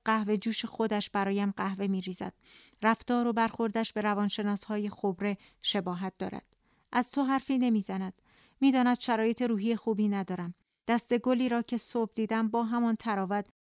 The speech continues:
در گلدان پر از آب گذاشته. هنوز بیشتر از یک ربع نگذشته که مضطرب می‌شوم.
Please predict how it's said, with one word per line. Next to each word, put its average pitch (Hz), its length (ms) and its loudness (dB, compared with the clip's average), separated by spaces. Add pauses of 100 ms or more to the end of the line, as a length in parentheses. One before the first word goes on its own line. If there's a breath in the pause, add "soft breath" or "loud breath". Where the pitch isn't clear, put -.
(140)
در 208 160 0
گلدان 226 560 2
پر 208 200 -4
از 196 220 -2
آب 196 260 0
گذاشته. 185 640 -6 (2750)
هنوز 277 360 2
بیشتر 277 340 4
از 262 180 4
یک 262 180 -2
ربع 247 200 2
نگذشته 233 520 0
که 233 140 -2
مضطرب 214 540 -2
می‌شوم. 190 420 -4